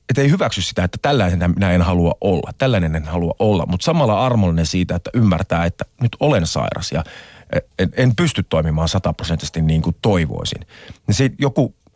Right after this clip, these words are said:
hieno balanssi pitäisi löytää näiden välillä. Ja itse, itse löysin sen sitä kautta, että mulla ei ole vaan ollut vaihtoehtoja. Mulla oli pakko mennä, mulla oli pakko mennä kauppaan, ostaa safkat,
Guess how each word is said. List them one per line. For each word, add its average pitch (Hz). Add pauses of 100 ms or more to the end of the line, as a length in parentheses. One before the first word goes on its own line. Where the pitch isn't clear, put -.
(100)
hieno 123
balanssi 110
pitäisi -
löytää 98
näiden 113
välillä. 82
Ja 80
itse, -
itse 120
löysin 131
sen 127
sitä 120
kautta, 101
että 95
mulla 98
ei 107
ole 101
vaan 104 (140)
ollut 104
vaihtoehtoja. 82
Mulla 85
oli 107
pakko 110
mennä, 95
mulla -
oli 78
pakko 98
mennä 104
kauppaan, 104 (260)
ostaa 92
safkat, 90